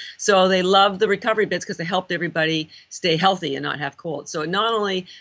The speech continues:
re-, helps with the recovery from the sport, but, you know, when you do a long marathon or a triathlon, that's a,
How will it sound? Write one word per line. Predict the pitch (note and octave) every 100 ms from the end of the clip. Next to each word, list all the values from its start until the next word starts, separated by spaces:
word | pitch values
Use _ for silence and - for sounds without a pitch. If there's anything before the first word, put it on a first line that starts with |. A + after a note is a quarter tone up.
| _ _ -
re-, | E3+ -
helps | F3 F3+ -
with | D#3+ E3
the | D#3
recovery | D#3+ - E3 D#3+
from | D3 D3 C#3
the | C3+
sport, | - A#3+ F#3 E3 - - -
but, | E3+ D#3 G3
you |
know, | F#3+
when | F3+ F#3
you |
do | F3 B3+ B3
a | G3
long | F#3 F3
marathon | E3+ E3 E3 E3 D#3 D#3
or | D3
a | D3
triathlon, | E3 D3+ D3+ D3 C#3+
that's | C3+ B3 F3
a, | D3+ D#3